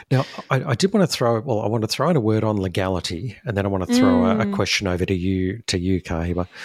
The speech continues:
Speaker 1: Um, so we are, we're not lawyers. Uh, we're not offering legal advice.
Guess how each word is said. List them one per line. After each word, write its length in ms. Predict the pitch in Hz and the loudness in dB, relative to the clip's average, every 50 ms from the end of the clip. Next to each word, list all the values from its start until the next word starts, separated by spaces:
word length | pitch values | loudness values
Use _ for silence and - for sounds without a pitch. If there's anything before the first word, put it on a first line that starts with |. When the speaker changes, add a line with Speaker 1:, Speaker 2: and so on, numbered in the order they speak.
| - - - - - - - | -14 -14 -14 -14 -14 -12 -6
Speaker 1:
Um, 300 | - 101 95 95 - - - _ - 165 - 165 | -2 -2 -2 -2 -2 -4 -8 _ -14 -14 -10 -4
so 560 | 156 - - - 127 123 123 117 120 127 127 143 - - 175 175 180 180 180 - _ _ - 190 | -2 0 2 2 2 4 4 4 4 2 2 -2 -4 -6 -10 -10 -14 -14 -16 -20 _ _ -12 -8
we 260 | 180 113 120 127 120 | -4 0 2 2 2
are, 380 | 120 113 113 110 113 117 135 151 | 4 2 2 2 2 0 0 -2
we're 400 | - 139 135 151 151 127 143 131 | -2 -2 -2 -2 0 0 2 2
not 160 | 113 110 107 | 2 0 0
lawyers. 760 | 110 107 104 101 104 101 98 101 101 98 98 98 - - - - - - - | 2 2 2 4 4 4 4 4 2 2 2 0 0 0 -2 -4 -6 -8 -6
Uh, 240 | 92 90 90 90 90 | -2 -2 0 -2 0
we're 140 | 87 98 92 | 0 0 0
not 220 | 92 104 98 90 | 0 0 0 0
offering 420 | 98 95 - - - 104 92 90 92 | 0 -2 -2 -2 -2 -2 -2 0 -2
legal 400 | 92 92 92 87 - 95 90 90 | 0 0 -2 -2 -2 -2 -2 -2
advice. 720 | 82 85 85 98 92 92 95 90 82 - - - - - | -2 -4 -2 -2 0 0 0 0 0 0 -2 -2 -2 -6